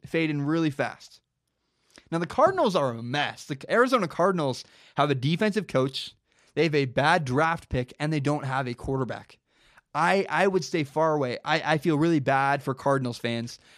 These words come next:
They're one, like, the only team in the entire N F C that doesn't have a franchise quarterback. Like, I, it's, it's a mess. It's scary.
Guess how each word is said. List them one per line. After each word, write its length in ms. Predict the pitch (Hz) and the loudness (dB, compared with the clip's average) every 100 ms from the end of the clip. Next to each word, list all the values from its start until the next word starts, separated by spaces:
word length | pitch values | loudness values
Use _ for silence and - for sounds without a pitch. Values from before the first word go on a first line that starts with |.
| _ | _
They're 180 | - 180 | 2 4
one, 120 | 262 | 6
like, 160 | 311 294 | 4 4
the 180 | 202 196 | 0 -2
only 260 | 165 220 | 0 0
team 300 | 208 - 190 | -2 -2 -2
in 160 | 175 151 | -2 0
the 100 | 170 | 0
entire 340 | 143 - 143 | -2 0 0
N 140 | 131 147 | 0 -2
F 80 | 143 | -4
C 140 | - | -4
that 160 | 160 131 | -2 0
doesn't 220 | 147 151 | 0 0
have 360 | 139 135 131 - _ - - | 0 0 -2 -4 _ -20 -4
a 100 | 135 | -2
franchise 460 | 127 143 143 135 127 | 0 0 2 0 0
quarterback. 520 | - 147 117 - - _ _ _ _ | 0 0 0 -8 -16 _ _ _ _
Like, 200 | - 143 | -6 -4
I, 260 | 135 - 139 | -6 -6 -4
it's, 260 | 139 - - _ _ _ _ | -6 -8 -20 _ _ _ _
it's 120 | 139 143 | -10 -6
a 40 | |
mess. 420 | 143 135 110 - | -4 -6 -8 -12
It's 140 | - 131 | -10 -10
scary. 460 | - 151 135 113 | -4 -2 -2 -4